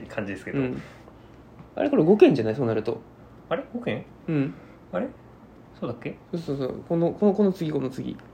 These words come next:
Speaker 1: の次？
Speaker 2: うん。
Speaker 1: 一、あ、そうか、これも入ってるのか。
Speaker 2: うん。
Speaker 1: 一か。
Speaker 2: うん。
Speaker 1: あ、本当だね。
Speaker 2: まあ、てか、これは地続きだから、まあ。
Speaker 1: 二、三、四、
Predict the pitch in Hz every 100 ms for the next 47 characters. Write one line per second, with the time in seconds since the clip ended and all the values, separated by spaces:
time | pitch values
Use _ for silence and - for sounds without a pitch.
0 | - 190 - 214 262 - 160 160 - -
1 | - - 190 165 - - 151 147 107 -
2 | - - - - - - - 240 - -
3 | 160 190 190 185 - - 175 147 127 -
4 | - 143 - - - - - 151 127 113
5 | 117 117 - - 185 - 156 147 160 220
6 | 180 156 180 147 208 254 262 - 160 147
7 | 208 220 180 120 113 107 147 165 135 104
8 | - - - - 143 131 117 101 95 -
9 | - - - - 156 135